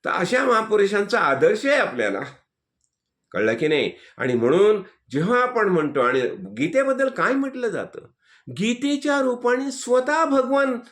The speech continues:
आपल्या घरामध्ये मौजूद आहेत, कळलं ना? जसं समर्थाने म्हटलं की "आत्मा राम दास बोध, माझे स्वरूप स्वतः सिद्ध, दासबोधाच्या रूपाने मी स्वतः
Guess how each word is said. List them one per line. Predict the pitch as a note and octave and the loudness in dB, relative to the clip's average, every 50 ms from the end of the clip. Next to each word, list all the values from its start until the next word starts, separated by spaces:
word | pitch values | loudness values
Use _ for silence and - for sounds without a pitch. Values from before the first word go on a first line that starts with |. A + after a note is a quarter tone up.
| _ _ _ - | _ _ _ -10
आपल्या | - - G#3+ A#3+ B3 | -8 -4 -2 0 0
घरामध्ये | A#3 A3 A3 A3+ A3+ A3+ A#3 A3+ A3 A3 | 2 2 2 2 2 2 2 4 4 4
मौजूद | A3 G#3+ G#3 G3+ G3+ F3+ F#3 F3+ F3 D#3+ B2 | 4 4 4 2 2 2 2 2 2 2 2
आहेत, | G2 D2+ A1+ - - - - _ _ _ _ _ _ _ _ _ _ _ _ _ _ _ _ - | 0 -2 -4 -6 -10 -18 -20 _ _ _ _ _ _ _ _ _ _ _ _ _ _ _ _ -10
कळलं | - F#2+ F#2 F2 E2 D#2 D2 | -8 -6 -4 -4 -4 -6 -8
ना? | C2+ C2+ C2+ - _ _ _ _ _ _ _ _ _ _ _ _ _ _ - E2 | -10 -12 -16 -20 _ _ _ _ _ _ _ _ _ _ _ _ _ _ -8 -6
जसं | G#2 G#2+ A#2 C#3 D3 D3+ C#3+ C3+ - - _ _ - | -6 -2 0 0 2 2 0 -2 -6 -12 _ _ -4
समर्थाने | D3+ D#3 E3+ E3+ G#3+ G#3+ A3 A3 A#3+ B3+ B3+ | -2 0 0 0 0 0 0 0 2 2 2
म्हटलं | B3 A#3+ A#3+ A#3 A#3 | 0 0 0 -2 -2
की | A#3 A3 | -2 0
"आत्मा | F#3+ E3+ E3 E3+ F3+ G3 G#3 G3+ G3+ | 0 0 0 -2 -4 -4 -2 0 0
राम | G3+ F#3+ F#3 F#3+ G3 G3 | 2 0 0 0 0 -2
दास | F3 D#3 D3 C#3+ D3+ D3+ - F3 | -2 0 0 0 0 0 0 0
बोध, | F3 E3 D#3+ D#3 D3+ D3 D3 F3 E3 D#3+ C3+ F#2+ - - - _ _ - | 0 0 0 -2 -2 -2 0 2 2 2 2 -2 -4 -8 -14 _ _ -6
माझे | A#2+ B2+ B2+ B2+ C3+ D#3 E3 E3+ | -4 -2 -2 -2 -2 -2 -2 -2
स्वरूप | E3 - - - - C#3+ C#3+ D#3 G3+ A#3 A#3 A#3 A#3 A3 | -2 -4 -8 -6 -2 0 2 2 2 0 -4 -4 -4 -4
स्वतः | F#3+ E3+ - - - C3 C3+ B2+ B2+ B2+ F3+ F#3 F#3 F3+ | -4 -6 -8 -10 -6 -2 -2 -2 0 0 0 0 0 0
सिद्ध, | E3 - - C3 B2+ A2+ G2+ G2 C#3 C#3+ D3 C#3+ A#2+ G2 - - - - _ - | -2 -2 -4 -6 -6 -6 -4 -2 -2 0 0 0 0 -2 -2 -6 -16 -20 _ -6
दासबोधाच्या | C3+ C#3+ C#3 C#3+ C3+ D3 F#3 B3 B3+ C4+ C4 B3+ C4 A#3+ | -2 0 0 0 0 0 0 2 2 2 2 2 2 2
रूपाने | A#3+ A#3 A3+ G3+ G#3 A#3 A#3 A3+ A3 G#3+ | 4 2 2 2 2 0 2 2 2 2
मी | G#3+ A3 G#3+ | 0 -2 -4
स्वतः | - - - - - F3+ F#3 F#3 F3 F3+ A3+ A#3 A#3 G3 E3+ D#3+ E3+ | -6 -8 -12 -8 -2 0 2 2 2 0 0 0 2 2 2 2 2